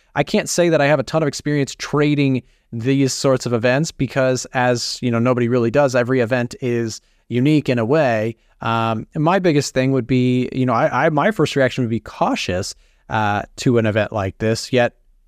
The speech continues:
the stock market rallying, I hadn't even really thought about that as a, as a possible scenario. So I guess we'll see. I can't say I have a strong game plan laid out in front of me, but, uh, in terms of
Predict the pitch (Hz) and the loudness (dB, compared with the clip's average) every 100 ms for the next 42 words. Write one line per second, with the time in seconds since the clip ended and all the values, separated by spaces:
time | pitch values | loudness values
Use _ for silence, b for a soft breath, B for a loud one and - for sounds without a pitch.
0 | _ - 135 127 123 - 131 117 - 135 | _ -2 2 2 0 -2 -2 -2 0 -2
1 | 127 110 110 135 127 107 101 127 123 120 | 0 0 2 2 0 0 -2 0 0 0
2 | 123 127 117 127 123 107 107 101 - 104 | 0 0 0 0 0 0 0 -2 -2 -4
3 | - 101 101 104 101 - 107 104 - 110 | -2 -2 -2 -4 -6 -4 -2 -2 -4 -4
4 | 95 95 - 107 123 113 87 - 104 110 | -4 -6 -6 -4 -2 -2 -4 -6 -6 -8
5 | _ b b b 180 269 - 220 - 185 | _ b b b -2 0 0 0 2 2
6 | 120 165 147 156 131 135 117 - - 139 | 2 0 0 2 2 2 -2 -4 0 2
7 | 139 131 131 123 117 117 107 104 110 110 | 2 2 2 0 0 -2 -2 0 0 0
8 | 104 101 104 - 139 147 147 151 _ _ | -2 -4 -6 -4 -2 0 0 -2 _ _
9 | - 151 170 - _ - 120 120 127 113 | -2 0 0 -4 _ -8 -2 -2 -2 -6
10 | - 135 135 127 - 120 123 117 113 | -2 2 2 0 -4 -2 0 0 -4